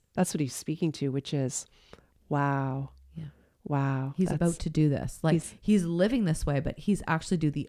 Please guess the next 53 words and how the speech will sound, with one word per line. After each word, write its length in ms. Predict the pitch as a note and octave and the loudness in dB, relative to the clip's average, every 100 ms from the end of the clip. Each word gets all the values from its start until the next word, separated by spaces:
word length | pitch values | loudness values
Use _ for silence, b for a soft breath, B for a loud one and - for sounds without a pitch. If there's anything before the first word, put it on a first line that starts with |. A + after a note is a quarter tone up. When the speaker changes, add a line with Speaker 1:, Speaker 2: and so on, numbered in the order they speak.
| - | -4
Speaker 2:
ultimate 760 | D3+ E3 - F#3 C#3+ - - - | -2 -2 0 2 2 0 -8 -4
Speaker 1:
Yes. 200 | D#3 C3 D#3 | 0 2 2
Speaker 2:
example 300 | D3+ D3 D3+ | 2 4 2
of 80 | D3+ | -2
the 80 | |
cross 380 | D3 - C#3 C#3 | -6 -4 -4 -4
for 220 | - - - | -6 -10 -2
Speaker 1:
Yes. 540 | D3+ C#3+ C#3+ - - | 0 0 -2 -6 -8
Speaker 2:
Yeah, 180 | F3 D#3+ | -4 -4
he's 160 | E3 D3+ | -4 -4
about 220 | D3+ C#3+ | -2 0
to 80 | D3+ | 2
lay 120 | C#3 | 2
his 140 | C#3+ | 0
Speaker 1:
Yes. 40 | - | 0
Speaker 2:
life 220 | C#3+ - | -2 0
down. 160 | C#3 C#3 | 2 8
Speaker 1:
And 160 | C4 | 10
not 220 | C#4 D#4 | 10 8
just, 400 | - C4 A#3 - B B - | 8 4 4 -2 B B 4
and 140 | A#3+ | 8
not 180 | D4 D#4+ | 8 6
just 340 | C4 - E3+ | 4 4 6
going 400 | E3+ G3 G3+ F#3+ | 10 10 10 6
to, 300 | - - - | 4 2 2
he 240 | F3+ G#3+ - | 2 4 10
is 180 | G#3 F3+ | 10 10
going 300 | F3 F3+ F#3 | 4 4 4
to, 140 | F3 | 2
which 180 | D#3+ - | 2 2
is 120 | D3+ | 0
the 120 | D#3+ - | 0 4
ultimate, 460 | E3 E3 E3+ D#3 | 2 4 0 2
but 160 | - - | 2 2
has 320 | F#3 F#3+ F#3 | 4 4 6
always 760 | F#3 F3+ F3+ E3+ E3 D#3+ D#3+ - - _ _ _ _ | 6 8 8 10 8 8 4 -2 -8 _ _ _ _
as 220 | F#3+ F3+ D#3+ | 8 8 6
well. 380 | E3+ D#3+ - - | 6 6 4 0
Speaker 2:
Yeah. 160 | G3 - - | -2 -4 2
Speaker 1:
Even 260 | G3+ F#3 F3+ | 6 8 8
through 220 | - F3 | 6 6
the 100 | E3 | 6
law, 320 | D#3 D3 C#3 - | 6 4 2 0
like, 200 | F3+ F3 | 4 4
Speaker 2:
Yeah. 60 | F#3 | 6
Speaker 1:
before 420 | F#3+ - F3+ F3 | 6 6 8 8
it 80 | F3 | 8
was 180 | F3 F#3+ | 6 6
Speaker 2:
Yeah. 80 | F#3 | 6
Speaker 1:
through 140 | F3 | 6
the 120 | E3+ | 6
law, 260 | E3+ F3 D3+ | 8 6 6
he 280 | - F#3+ | 8 8